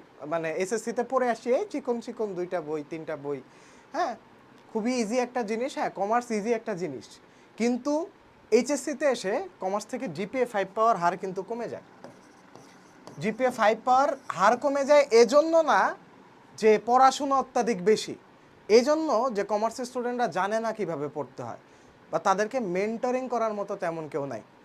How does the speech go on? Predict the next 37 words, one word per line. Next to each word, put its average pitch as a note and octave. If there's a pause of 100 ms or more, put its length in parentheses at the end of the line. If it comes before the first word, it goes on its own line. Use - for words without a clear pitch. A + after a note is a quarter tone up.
(120)
হ্যাঁ? D#4
বা E3
অনলাইনে A3
যেসব A3 (120)
কোর্স F#3+ (340)
বা D3+
যেসব D#3+
প্ল্যাটফর্ম F3+
আছে F3
বা D#3+
অফলাইনে F3
যেসব E3
কোচিং G3
আছে, D#3+ (320)
হ্যাঁ, E4 (260)
তারাও A3 (100)
প্রপারলি G#3
গাইড D#3+
করতে F3
পারে A#3
না, B2
আমার G#3
ব্যক্তিগত G3
মতামত। E3+ (160)
কারণ A3+ (340)
আমি A#3+
স্টুডেন্ট C4+
লাইফে B3
এমন A#3+
ছিলাম B3
না B3
যে A#3
সারাদিন A#3
বই G#3
নিয়ে F#3+
বসে D#3
থাকতাম, B2